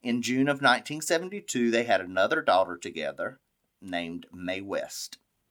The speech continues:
In order to make room for their expanding family and Rosemary's business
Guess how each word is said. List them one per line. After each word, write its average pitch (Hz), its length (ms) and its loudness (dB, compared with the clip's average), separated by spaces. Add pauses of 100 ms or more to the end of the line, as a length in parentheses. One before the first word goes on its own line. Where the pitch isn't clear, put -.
(1040)
In 117 200 -2
order 139 540 6
to - 140 -4
make 113 220 2
room 123 340 0
for 123 120 -4
their 95 200 0
expanding 110 680 -4
family 123 540 0
and 87 200 -12
Rosemary's 107 640 -4
business 113 640 -6